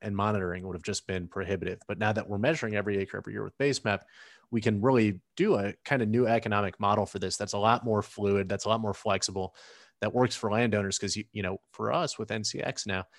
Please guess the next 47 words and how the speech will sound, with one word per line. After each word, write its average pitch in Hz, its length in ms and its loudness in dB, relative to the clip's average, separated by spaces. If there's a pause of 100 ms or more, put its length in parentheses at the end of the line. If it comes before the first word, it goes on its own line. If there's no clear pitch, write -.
(320)
we 127 100 -2
can 131 140 -2
show 113 220 4
up 110 120 4
to 107 120 0
a - 20 0
landowner 95 420 -2
and 90 100 -2
we 90 100 -4
say, 95 160 -2
"Hey, 127 180 2
do 101 60 -4
you 104 60 0
wanna 107 140 2
participate 104 440 -4
in - 60 -12
forest 101 300 -6
carbon 135 260 2
projects?" 98 460 -2 (420)
And 143 60 -4
they're 151 80 4
like, 156 80 0
"Well, 208 400 6 (520)
I'm 127 240 2
kinda 180 320 4
interested, 123 320 2
but 120 100 6
I 110 80 6
heard, 135 260 6
like, 110 360 2
you 117 80 0
know, 104 100 4
it's 98 100 2
gonna, 104 240 -2 (360)
I'd 98 140 0
have 107 100 2
to 104 80 -2
sign 113 240 2
a 98 40 0
hundred-year 104 380 0
thing." 120 280 0
And 95 100 -6
we 104 80 -2
say, 113 120 2
"No, 139 120 2
no, 190 100 4
no. 104 160 2